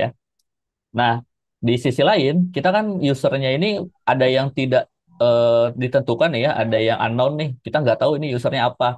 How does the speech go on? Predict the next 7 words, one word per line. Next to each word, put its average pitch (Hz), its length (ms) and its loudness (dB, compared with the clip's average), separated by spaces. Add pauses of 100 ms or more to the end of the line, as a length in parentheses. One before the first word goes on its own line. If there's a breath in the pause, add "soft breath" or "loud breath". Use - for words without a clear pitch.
Kalau 120 220 4 (100)
kita 120 220 -2 (640)
ditembak 117 840 2 (100)
aja 110 240 0
ya 110 140 2 (180)
otomatis 113 400 -2 (100)
nanti 123 220 -4